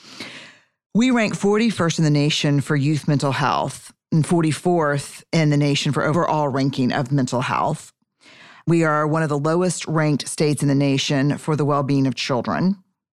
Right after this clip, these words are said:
four hundred thousand uninsured Texas kids are eligible for Medicaid or chip, but not enrolled. And in twenty nineteen, Texas ranked dead last in health insurance coverage for women between the ages of nineteen and sixty-four.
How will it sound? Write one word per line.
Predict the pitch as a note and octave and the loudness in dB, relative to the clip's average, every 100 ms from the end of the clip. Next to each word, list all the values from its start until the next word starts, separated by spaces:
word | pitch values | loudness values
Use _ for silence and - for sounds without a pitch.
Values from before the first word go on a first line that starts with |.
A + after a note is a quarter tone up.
| _ _ _ _ _ - - _ _ - | _ _ _ _ _ -20 -20 _ _ -20
four | - G#3+ G#3+ G#3 | -4 0 2 0
hundred | F3+ G3 G3 E3+ D3+ C#3 - _ | 0 0 2 2 2 -2 -4 _
thousand | - F#3 D#3+ C#3+ B2+ A1 - - - | -4 -2 0 0 -2 -4 -6 -8 -2
uninsured | D#3 D3+ C#3+ - D#3 C#3 G2 D#2 - | 2 2 0 0 0 0 -2 -6 -8
Texas | - D#3 - C3+ | -4 -2 -2 -6
kids | - D3+ B2 | -2 -2 0
are | C#3+ | -2
eligible | D3 D3 C3 C#3 | 0 0 0 -2
for | C3+ | 0
Medicaid | C3 C3+ C#3 C#3 | 0 0 0 0
or | B2+ | 0
chip, | A#2+ D3 B2 - - | -2 0 -2 -4 -4
but | D3 | 0
not | C#3+ B2+ | 0 0
enrolled. | B2+ B2+ G2 F2+ D#3 E3+ _ _ _ _ _ - - - - _ - | 0 0 -2 -4 -6 -10 _ _ _ _ _ -20 -20 -20 -20 _ 0
And | F3+ E3 D3+ D3+ | 2 2 0 0
in | E3 D#3+ | 0 0
twenty | - A3 A#3 | 0 2 4
nineteen, | G3+ F3 - F#3 D#3+ C3+ | 2 0 0 0 2 0
Texas | - - G3 G#3+ F#3 | -2 -4 -2 -2 0
ranked | D3+ C#3 C3+ - | 0 2 0 -2
dead | D#3 E3 | 0 0
last | E3+ D#3 C#3+ C#3 - - | 0 0 0 -2 -6 -4
in | D3+ | 0
health | C#3 - G#3+ G#3+ | 0 0 -2 -2
insurance | D3+ B2+ - C3+ B2+ - | 0 -2 0 0 -2 -4
coverage | - C#3+ B2+ C3+ C3 | -4 -2 -2 -2 -4
for | - D3 | -4 -2
women | D3 D#3 D3+ | 0 2 0
between | C#3+ - D3 C#3 | -2 -2 0 2
the | C#3 | 0
ages | D3 C#3 C#3+ C#3 | -2 -2 -2 -2
of | - D3 | -4 -2
nineteen | D3 C3 - C#3 C3+ | 0 0 -2 0 2
and | B2+ | 0
sixty-four. | - A2 - A#2 - F#2 - - | -2 -6 -4 -4 -2 -4 -4 -10